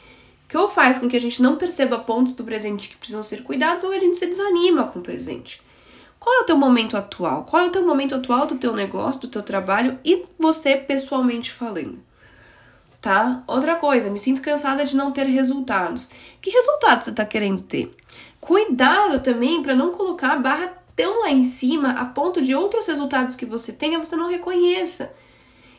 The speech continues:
E não é não reconheça porque, ai, você é ingrata e você não leva em consideração as coisas que você tem. Nada a ver. É não re-, te-, é, é não perceber os resultados porque você tá olhando muito pra cima.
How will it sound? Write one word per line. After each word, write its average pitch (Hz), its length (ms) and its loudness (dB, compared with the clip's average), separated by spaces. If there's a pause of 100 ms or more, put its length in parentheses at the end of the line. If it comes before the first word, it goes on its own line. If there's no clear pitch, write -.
E - 40 -6
não 359 120 2
é 480 100 4
não 415 120 2
reconheça 277 580 2
porque, 247 240 -2
ai, 269 200 0
você 247 220 0
é 240 40 -2
ingrata 202 640 -2
e 202 80 -6
você 202 260 -8
não 240 140 -4
leva 214 440 -2
em 202 100 -6
consideração 220 840 -4
as 208 140 -4
coisas 208 340 -4
que - 120 -10
você 208 260 -8
tem. 208 420 -4 (400)
Nada 381 260 2
a 269 40 0
ver. - 280 -4 (540)
É 247 160 4
não 277 380 6
re-, 381 180 -4
te-, 269 120 -4
é, 240 340 2
é 240 80 0
não 247 220 0
perceber 247 480 -2
os 208 140 -4
resultados 226 640 -2
porque 277 220 -10
você 285 100 -6
tá 285 160 -4
olhando 285 320 -2
muito 285 380 -4
pra 302 140 -8
cima. 349 600 -4